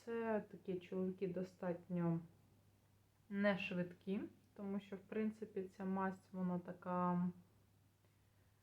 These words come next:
не найшвидша, а, скажімо, сама остання по швидкості.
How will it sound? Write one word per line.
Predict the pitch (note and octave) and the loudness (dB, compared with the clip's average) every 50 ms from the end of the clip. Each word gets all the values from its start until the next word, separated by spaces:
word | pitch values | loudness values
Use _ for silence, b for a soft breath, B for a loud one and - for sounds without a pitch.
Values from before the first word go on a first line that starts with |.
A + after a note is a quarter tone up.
| b _ - | b _ -6
не | G3+ G3+ G3+ | -2 -2 0
найшвидша, | G3 G3 F#3+ G3 F#3+ - - G3 G#3+ G#3+ - - F#3+ F#3 | 2 2 0 0 -2 -4 -4 -2 -2 -2 -4 -4 -4 -4
а, | F3+ | -4
скажімо, | - - - F#3 F3+ F#3 F3+ F3+ F3+ F3 F3 F3 F3 - - - | -4 -2 -2 0 2 4 4 4 6 6 4 2 0 -4 -12 -8
сама | - G3 F#3 F3+ E3+ E3+ F3 - | -2 0 2 2 2 2 0 -2
остання | F#3 F#3 F#3 - - - - F#3 F#3+ G#3 A3 A#3+ B3+ B3 | -4 -4 -6 -8 -12 -8 -4 -2 0 0 -2 -2 -4 -6
по | B3 - A#3+ A#3 | -6 -4 -6 -6
швидкості. | A3+ - - A3+ G#3+ A3 A3 G#3+ - - - G3+ G3+ - - - - - F#3+ | -6 -6 -6 0 2 2 2 2 0 -4 -6 -6 -6 -8 -14 -16 -10 -6 -4